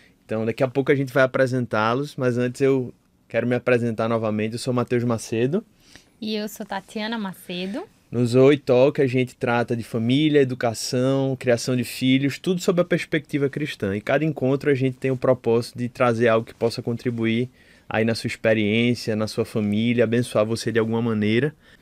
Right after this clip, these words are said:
Speaker 1: Então, eu queria aproveitar e pedir pra você curtir, compartilhar,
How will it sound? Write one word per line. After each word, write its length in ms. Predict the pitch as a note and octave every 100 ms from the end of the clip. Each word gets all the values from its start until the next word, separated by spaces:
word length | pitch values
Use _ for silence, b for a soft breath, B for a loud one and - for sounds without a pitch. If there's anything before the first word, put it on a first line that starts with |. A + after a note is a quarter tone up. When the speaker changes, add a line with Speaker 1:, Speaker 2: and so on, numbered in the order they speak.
| b -
Speaker 1:
Então, 120 | D3
eu 40 |
queria 160 | D#3 D#3+
aproveitar 500 | D#3+ D#3+ E3 D#3 D3+
e 20 |
pedir 220 | F3 D#3
pra 160 | D#3 E3+
você 600 | F3 - E3+ E3 D3 B2+
curtir, 600 | D3 B2+ - D#3 E3 F3 - -
compartilhar, 880 | C3+ D3 C3+ C3+ B2+ A#2 B2+ C3+